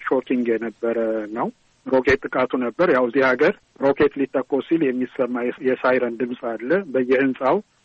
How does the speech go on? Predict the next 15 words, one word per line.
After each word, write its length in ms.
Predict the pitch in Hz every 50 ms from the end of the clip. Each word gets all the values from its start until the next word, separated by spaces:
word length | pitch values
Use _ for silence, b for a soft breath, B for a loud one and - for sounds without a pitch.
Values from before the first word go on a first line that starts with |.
| _ -
ከቦምብ 800 | - 131 127 127 123 120 117 113 110 123 127 139 151 156 147 127 123
ከጥቃት 460 | - 131 123 - 139 - 147 135 - -
የሚከላከሉ 680 | 127 123 127 - - 127 120 120 120 - - 123 123 151 160 160 175
ሁሉ 260 | 170 131 127 107 107 110 104 107
ይሄ 140 | 104 110 120 110 110
እንደ 200 | 110 113 117 120 113
ባንከር 400 | - 127 131 131 127 - 127 123
አይነት። 320 | 113 110 110 117 156 196 - _ _ _ _
ስለዚህ 340 | - - 127 131 123 120 131
ያ 100 | 127 120 117 113 110 113 - - _ _ _
ሲሰማ 440 | - - 123 - - 131 120 117 120 135 151
ወደዛ 300 | 139 117 117 110 - 120 113 110 110
መግባት 420 | 107 113 117 - 113 113 117 107 - 127
ነው። 160 | 131 175 226 240 _ _ _ _ _ _ _ _ _ _ _ -
እንደዛ 300 | - 123 127 131 131 123